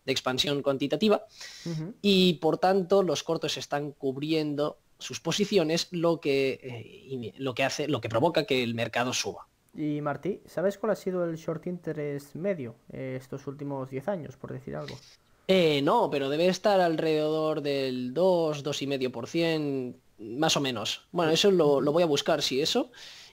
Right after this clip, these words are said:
Speaker 1: y ya lo comentamos en el siguiente episodio, pero
Speaker 2: Pues sí.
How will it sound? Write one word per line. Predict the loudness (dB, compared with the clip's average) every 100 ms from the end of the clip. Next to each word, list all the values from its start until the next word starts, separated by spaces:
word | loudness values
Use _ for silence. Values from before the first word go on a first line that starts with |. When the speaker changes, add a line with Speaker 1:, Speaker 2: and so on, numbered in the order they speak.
| -6
Speaker 1:
y | -2
ya | 0
lo | -2
comentamos | -4 -4 -4 -4 -4
en | -6
el | -8
siguiente | -6 -4 -4 -6
episodio, | -6 -6 -6 -2
pero | 2 2 0
Speaker 2:
Pues | -4
sí. | -12 -12